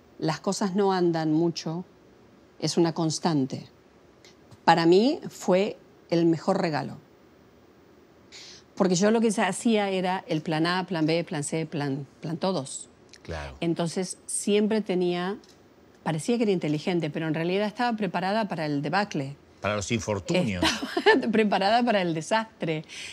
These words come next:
Speaker 1: Entonces, la, lo que la gente parec-, le parecía que yo estaba muy preparada, yo solamente estaba reaccionando a una cultura que me preparó.
Speaker 2: Que somos piloto de tormenta.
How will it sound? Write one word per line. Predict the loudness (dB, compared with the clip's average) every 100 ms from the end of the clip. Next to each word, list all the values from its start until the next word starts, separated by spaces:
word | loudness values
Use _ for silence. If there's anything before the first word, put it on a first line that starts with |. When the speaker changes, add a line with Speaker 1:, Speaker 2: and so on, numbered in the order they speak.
| -10
Speaker 1:
Entonces, | -4 0 0 0 -2
la, | -2 -2
lo | 0 -2
que | 0
la | -2
gente | 0 0 0
parec-, | 0 0 -2 -2
le | -2 0
parecía | 0 0 0 -2
que | -2
yo | -4
estaba | -2 -2 0
muy | 2 2
preparada, | 2 2 2 2 0 -2 -8 -18 -6
yo | -2 2
solamente | 2 2 2 0
estaba | -2 0 2 4 2 0 -12 -20 -20 -20 -20 -8
reaccionando | 0 2 2 2 -2 0 2 4 4 2 2 0
a | 0
una | 2 2
cultura | 2 0 2 0 0
que | 0
me | 0 0
preparó. | -4 -4 0 0 0 -6 -16 -20 _
Speaker 2:
Que | -4
somos | 0 0 0 -2
piloto | 0 0 2
de | 0
tormenta. | 0 0 0 0 -4 -12